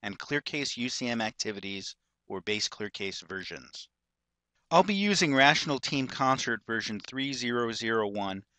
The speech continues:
and ClearCase version eight zero zero one for this demonstration. However, many of the features I will demonstrate are available in earlier versions of the product. In this demonstration, I will show how relationships between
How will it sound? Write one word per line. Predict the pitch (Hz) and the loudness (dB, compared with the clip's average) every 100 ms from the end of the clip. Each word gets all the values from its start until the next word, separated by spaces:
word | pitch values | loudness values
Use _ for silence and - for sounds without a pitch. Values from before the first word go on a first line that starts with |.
| _ _ | _ _
and | - 104 | -8 -6
ClearCase | - 170 - 113 - | -2 -2 0 -2 -2
version | 113 113 107 107 | -2 -2 -2 -6
eight | 127 151 | -4 -4
zero | - 107 101 95 | -4 -2 -2 -4
zero | 95 98 95 | -4 -4 -4
one | 92 95 95 - | -4 -6 -8 -8
for | 104 | -6
this | 101 | -6
demonstration. | - 95 85 - 107 101 - 67 _ _ _ _ _ - | -4 -6 -6 -8 -6 -6 -6 -12 _ _ _ _ _ 0
However, | 139 151 147 | 6 6 6
many | 139 170 208 | 2 0 0
of | 170 | -2
the | 127 | -4
features | - 139 - 113 | -6 -4 -2 0
I | 110 | 2
will | 104 | 2
demonstrate | 101 110 110 - 107 101 | 0 -2 -2 -6 -4 -4
are | 123 123 147 | 0 2 2
available | 131 104 101 98 101 | 2 0 0 -4 -6
in | 92 87 - | -6 -8 -8
earlier | 123 127 127 113 | -6 -4 -2 -4
versions | 104 101 - 95 90 | -4 -6 -6 -10 -10
of | - | -12
the | - | -12
product. | - 76 73 - - - _ _ _ _ _ _ _ _ _ _ _ - | -6 -6 -6 -12 -18 -20 _ _ _ _ _ _ _ _ _ _ _ -6
In | 143 | -2
this | 170 208 | -2 -2
demonstration, | - 185 175 - 123 120 - 123 123 | 0 -2 -2 -4 -2 -2 -2 -6 -6
I | 104 | -8
will | 107 | -8
show | 104 - 151 | -6 -4 -2
how | 156 127 | -2 -4
relationships | 104 95 104 - - - 80 - | -4 -4 -6 -6 -8 -10 -10 -12
between | - - - 95 | -14 -14 -12 -10